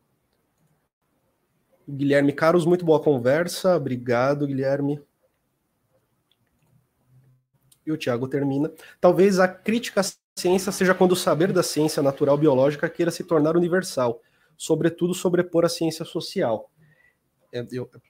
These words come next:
principalmente daí vem, vem uma crítica muito forte, né? Durante um tempo, as ciências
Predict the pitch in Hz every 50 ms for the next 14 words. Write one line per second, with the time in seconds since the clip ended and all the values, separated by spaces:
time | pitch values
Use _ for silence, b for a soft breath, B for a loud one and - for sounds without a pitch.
0 | _ - 143 151 160 - - - 180 165 143 143 147 147 - 165 156 156 151 135
1 | 123 131 160 160 139 139 135 143 151 147 139 123 113 123 123 131 131 139 135 135
2 | - 131 127 131 - - 147 147 143 143 - - - 147 131 127 117 123 - -
3 | 120 117 113 - _ - 123 120 120 127 127 - 139 135 131 - 131 127 131 131
4 | 131 151 147 147 - - - 139 131 131 131 131 - 147 131 123 120 - - -
5 | - - - -